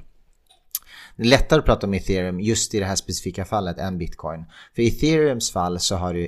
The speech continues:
Ethereum som är blockkedjan, och så har du eth som är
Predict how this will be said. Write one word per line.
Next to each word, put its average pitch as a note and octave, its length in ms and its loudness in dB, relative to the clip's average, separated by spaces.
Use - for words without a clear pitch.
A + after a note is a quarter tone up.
Ethereum D3 600 0
som G2+ 200 -4
är F2 100 -2
blockkedjan, E2+ 1040 -4
och G#2 120 -4
så - 120 0
har A2 160 2
du A2 180 4
eth C3+ 580 -2
som G2 340 -2
är E2+ 340 -4